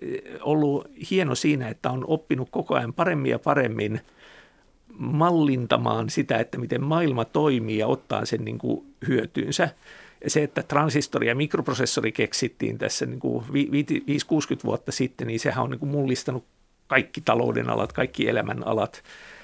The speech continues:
Niin kvanttiteknologiassa on sama mahdollisuus, että se tulee kans sitten ajan kanssa.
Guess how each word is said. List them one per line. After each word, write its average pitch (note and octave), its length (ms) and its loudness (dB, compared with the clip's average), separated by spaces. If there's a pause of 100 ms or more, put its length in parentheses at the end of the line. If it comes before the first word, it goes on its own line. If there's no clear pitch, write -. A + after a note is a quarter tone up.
(120)
Niin A#2 440 -4
kvanttiteknologiassa C3+ 1000 0
on B2+ 80 -2
sama B2 300 2
mahdollisuus, A#2 800 0
että - 240 -4
se - 140 -6
tulee A2+ 580 -2 (120)
kans A#2+ 300 -2
sitten - 360 -2 (180)
ajan F#3 300 2
kanssa. D#3+ 440 2